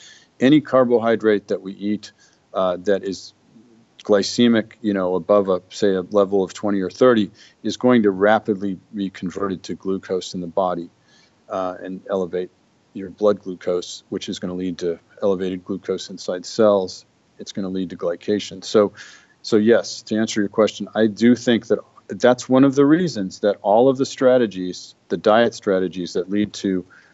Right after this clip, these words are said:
uh, less glucose production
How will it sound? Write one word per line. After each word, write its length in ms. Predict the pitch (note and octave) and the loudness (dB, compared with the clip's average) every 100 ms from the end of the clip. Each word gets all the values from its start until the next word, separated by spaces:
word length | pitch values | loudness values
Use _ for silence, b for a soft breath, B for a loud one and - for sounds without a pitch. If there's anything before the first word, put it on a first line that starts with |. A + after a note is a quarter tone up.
| b _ - | b _ -10
uh, 280 | G2 F2+ F2+ - _ | -6 -4 -6 -12 _
less 640 | A2 F#2 G2 G2+ - - _ _ - | -6 0 0 0 -6 -14 _ _ -8
glucose 440 | G2+ - G2+ - - _ _ | -6 -2 -2 -2 -12 _ _
production 760 | - G2 F2+ G#2+ - G#2 F#2+ | -10 -4 2 0 0 -8 -8